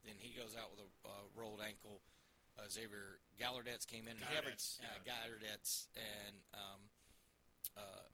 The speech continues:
Speaker 1: Gallardetz actually had nineteen and a half yards per return, right? And so then you look at, um, uh, twenty yards, nineteen and a half, pretty solid there. And then, of course, they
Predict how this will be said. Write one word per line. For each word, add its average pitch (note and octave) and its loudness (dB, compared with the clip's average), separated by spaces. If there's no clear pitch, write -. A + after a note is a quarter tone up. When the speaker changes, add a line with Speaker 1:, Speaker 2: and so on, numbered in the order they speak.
Speaker 1:
Gallardetz B2 4
actually A2+ 0
had G#2+ 0
nineteen B2+ 2
and G#2+ 2
a D#3 4
half - 6
yards F2+ -2
per A2+ 2
return, F2+ -6
right? B2 0
And A2+ -6
so - 6
then C3 2
you A#2+ -2
look A#2 0
at, G#2 2
um, F#2+ -2
uh, G2 -4
twenty C3 2
yards, A#2+ 2
nineteen A#2+ 0
and G#2+ -4
a G#2+ 0
half, G#2 -2
pretty B2 0
solid A2 6
there. A2+ -2
And A#2+ -2
then, C3+ 0
of B2 -4
course, B2+ 2
they G#2+ 2